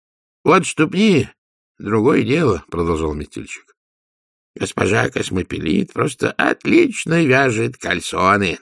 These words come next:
а вот вывязывать пятку совершенно не умеет. Лапсанг поднял взгляд и обнаружил, что ему подмигивают. — Всегда помни правило номер один. Ага! Людзе похлопал потрясённого мальчика по руке. —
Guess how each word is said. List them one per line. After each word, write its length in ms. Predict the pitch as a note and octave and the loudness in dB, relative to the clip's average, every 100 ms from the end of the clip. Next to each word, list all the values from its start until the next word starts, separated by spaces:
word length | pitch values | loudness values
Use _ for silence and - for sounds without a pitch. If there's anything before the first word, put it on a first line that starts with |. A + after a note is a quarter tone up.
| - | 0
а 120 | A2+ | 4
вот 220 | C3 - | 4 4
вывязывать 640 | B2+ B2+ B2+ B2 B2 A#2+ | 2 4 4 4 2 0
пятку 480 | - C#3+ - A2 F#2 | 0 -2 -2 -2 -2
совершенно 440 | - - - D2 - | -2 -4 -2 -8 -10
не 140 | E2 | -12
умеет. 300 | D2+ - - _ _ _ _ _ - | -12 -14 -20 _ _ _ _ _ -8
Лапсанг 480 | E2 - F#2 E2+ - | -6 -4 -4 -4 -2
поднял 360 | F2+ D#2 D#2 | -2 -2 -6
взгляд 400 | D2 E2+ G2 G#2+ | -8 -2 0 2
и 40 | F2 | -2
обнаружил, 480 | D#2 D#2 F#2 G#2+ | -2 -2 -2 -2
что 200 | G#2 - | -6 -6
ему 300 | D#2+ D2+ C2 | -8 -6 -12
подмигивают. — 880 | - E2+ D#2 D#2 - - - - - - _ _ _ _ _ _ _ _ _ | -8 -8 -8 -14 -18 -20 -20 -18 -20 -20 _ _ _ _ _ _ _ _ _
Всегда 500 | - C3 D#3 E3+ G3 | 0 4 4 6 4
помни 440 | F#3+ F#3+ D3 E3+ E3 | 4 4 4 2 2
правило 560 | C3 F3 F#3+ F#3 F#3+ | 2 4 6 6 4
номер 320 | F#3 G3 F#3+ | 4 4 4
один. 500 | G3 F3+ G3 F#3+ C#3+ - | 4 4 2 2 0 -6
Ага! 420 | - C3+ A3 C4 A3 _ _ _ _ _ _ - | -2 2 4 2 -2 _ _ _ _ _ _ 0
Людзе 340 | F3+ C3 C3 | 0 4 2
похлопал 480 | B2 F#2 A2+ A#2 A2 | 2 -2 -2 -2 -4
потрясённого 560 | - F2+ - F2+ G2 F2+ | -4 -8 -6 -4 -4 -4
мальчика 400 | E2+ - - - | -6 -12 -14 -12
по 140 | F2 | -10
руке. — 360 | D#2+ - - | -10 -12 -20